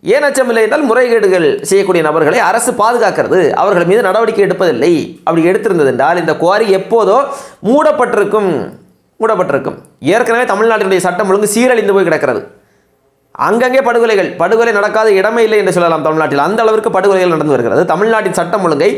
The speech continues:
பாதுகாப்பதற்கான முயற்சிகளை எடுங்கள் என்று சொல்லி தொடர்ந்து நாம் பேசிக் கொண்டிருக்கிறோம். எந்த முயற்சியுமே இல்லை. இவர்களுடைய முயற்சிகள் எல்லாம் யார் மீது இருக்கிறது தெரியுமா? இந்த கனிமூல கடத்தலை எதிர்த்து பேசக்கூடிய நபர்கள்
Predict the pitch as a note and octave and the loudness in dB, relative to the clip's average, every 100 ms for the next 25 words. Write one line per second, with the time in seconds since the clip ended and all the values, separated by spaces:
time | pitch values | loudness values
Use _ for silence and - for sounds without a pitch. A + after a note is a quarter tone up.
0 | - - - - F3+ B3+ D4+ C#4+ C4 C4 | -6 -16 -10 -2 2 2 2 2 0 -2
1 | - A3 F#3+ F3+ E3 F#3 A#3+ B3 G3+ E3+ | -4 -2 0 0 0 0 0 0 0 2
2 | F3 E3+ D3+ D#3+ D3 F#3+ G3+ F#3+ G#3+ C4+ | 0 0 0 0 0 0 0 0 0 0
3 | C#4 A3+ E3 D#3+ E3 - A2+ C3+ F#3 - | 0 0 -2 -2 -2 -2 -2 -2 -4 -6
4 | - D3+ G3 G3+ E3 D#3 D3+ D#3+ F3 - | -4 -2 0 0 0 0 -2 -4 -4 -6
5 | - - D3 D3+ C#3 C3+ D#3 G3+ G#3 F3 | -10 -6 -2 0 0 0 0 0 0 0
6 | F#3 E3+ E3 E3+ E3 D3+ D3 C#3+ C#3 C#3+ | 2 2 0 0 0 2 2 2 0 0
7 | A3 - - - _ _ _ _ - A#2 | -2 -4 -10 -20 _ _ _ _ -12 -6
8 | D#3+ B2+ F3 F3 E3+ D3+ C#3+ C3+ E3 F#3 | -2 0 0 0 0 -2 -2 0 2 2
9 | - B2+ D3+ A3 F#3 D3+ D3+ D#3 C3+ C3+ | -2 -2 0 0 -2 -2 0 0 0 0
10 | B2+ C3+ C3 | 0 0 0